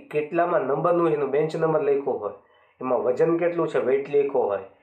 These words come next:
એમાં expiry date કે આ કેટલા સમય સુધી તમે ઉપયોગ કરી શકશો એ પણ તેમાં લખેલું હોય, અને કઈ કંપની એનું ઉત્પાદન કર્યું છે એ કંપનીનું નામ હોય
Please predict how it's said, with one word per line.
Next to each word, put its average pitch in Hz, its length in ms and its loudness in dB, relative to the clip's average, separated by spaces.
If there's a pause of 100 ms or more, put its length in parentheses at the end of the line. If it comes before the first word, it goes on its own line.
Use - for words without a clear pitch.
(320)
એમાં 135 240 0
expiry 151 360 -2
date 147 180 0
કે 143 80 2
આ 139 180 2
કેટલા 151 360 0
સમય 143 280 -2
સુધી 139 260 -2
તમે 139 200 0
ઉપયોગ 127 340 0
કરી 151 180 2
શકશો 135 380 -6 (480)
એ 135 60 0
પણ 143 220 -2
તેમાં 139 220 0
લખેલું 123 340 -2
હોય, 104 200 -4 (420)
અને 135 180 -2 (120)
કઈ 165 180 2 (100)
કંપની 165 400 2
એનું 202 200 4
ઉત્પાદન 180 340 -2
કર્યું 175 220 -2
છે 170 80 0
એ 151 80 2
કંપનીનું 175 480 -2
નામ 180 220 2
હોય 175 200 0